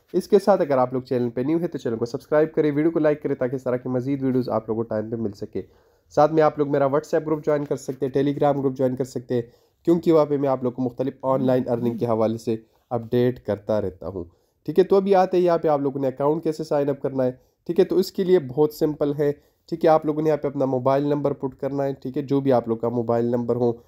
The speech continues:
उसके बाद लॉगिन पासवर्ड। ठीक है, वो पासवर्ड जो आप, अ, अकाउंट लॉगिन करने वक्त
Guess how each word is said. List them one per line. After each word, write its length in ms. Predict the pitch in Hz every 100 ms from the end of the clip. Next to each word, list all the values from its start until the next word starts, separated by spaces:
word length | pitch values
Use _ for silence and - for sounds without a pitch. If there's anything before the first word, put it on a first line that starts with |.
| _ _
उसके 260 | 147 - 165
बाद 260 | 156 151
लॉगिन 400 | 143 143 139 135
पासवर्ड। 480 | 123 110 95 - 92 - _ _ _ -
ठीक 160 | 127
है, 200 | 160 165 _ _ 123
वो 240 | 151 185 185 170
पासवर्ड 420 | 165 165 170 156
जो 340 | 147 143 147
आप, 360 | - 143 143 -
अ, 360 | 139 131 -
अकाउंट 380 | 123 151 156 151
लॉगिन 300 | 135 135 139
करने 320 | - 127 123
वक्त 260 | 127 135